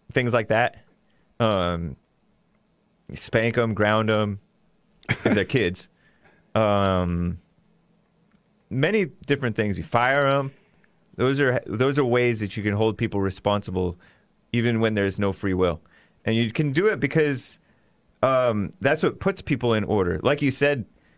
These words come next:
Speaker 1: people don't have the law of the heart. They only have the outside consequences and stuff that
Speaker 2: Yeah.
Speaker 1: contains them. So knowing human nature is evil like that,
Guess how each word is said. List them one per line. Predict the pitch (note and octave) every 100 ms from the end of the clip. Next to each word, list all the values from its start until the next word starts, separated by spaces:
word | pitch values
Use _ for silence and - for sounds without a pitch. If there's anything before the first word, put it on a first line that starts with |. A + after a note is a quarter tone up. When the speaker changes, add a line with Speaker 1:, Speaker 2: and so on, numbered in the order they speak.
| _ _ -
Speaker 1:
people | B2 B2
don't | B2 A#2+
have | B2
the | A2
law | G2+ G#2 A#2
of |
the | F#2
heart. | F#2 A2 C#3 - _ _ _ _ _ _
They | G2 G#2 G#2+
only | A2+ A2 G#2
have | G#2+ G#2 G2+
the | F#2+ F#2 E2+ - _
outside | A2 - - A#2 A#2 - - _ _ _ _ _ _ -
consequences | B2+ A#2+ C3 C3 B2+ C#3 B2+
and | C3
stuff | - C3+ C3+
that | A#2+ G2 -
Speaker 2:
Yeah. | G#2+ G#2 G2 F2+ - -
Speaker 1:
contains | - A#2+ C3 B2+ C3+
them. | D3+ D#3+ - - - _ -
So | C#3+ C#3 C3+ C3 A#2 - _ _ _ _ _ _
knowing | C3+ C#3+ G3 E3+
human | C#3 D3+ C3+
nature | A#2+ E3+ - A2+
is | G#2+
evil | B2+ F3 D3
like | F#2 F#2
that, | G#2 A#2+